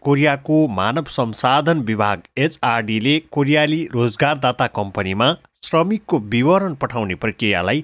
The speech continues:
रोजगार अनुमति पत्र जारी हुने भनिन्छ। भाषा पास गरेपछि सबैभन्दा महत्त्वपूर्ण प्रक्रिया पनि यही हो। रोजगारदाताकोमा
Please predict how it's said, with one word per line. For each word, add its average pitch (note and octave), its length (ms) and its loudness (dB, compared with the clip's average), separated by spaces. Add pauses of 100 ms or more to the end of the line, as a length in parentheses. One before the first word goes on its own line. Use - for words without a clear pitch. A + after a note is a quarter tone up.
रोजगार D#3+ 600 4 (100)
अनुमति E3 440 6
पत्र A2+ 360 0 (160)
जारी D#3 340 0
हुने D3+ 300 0 (140)
भनिन्छ। E2+ 440 -6 (580)
भाषा D#3+ 440 2 (160)
पास E3 380 2 (100)
गरेपछि B2 840 0
सबैभन्दा D3 760 2
महत्त्वपूर्ण G#2+ 680 0
प्रक्रिया G#2 440 -2
पनि G2 320 -4 (300)
यही A2+ 200 0
हो। G2 220 2 (640)
रोजगारदाताकोमा F3 1080 2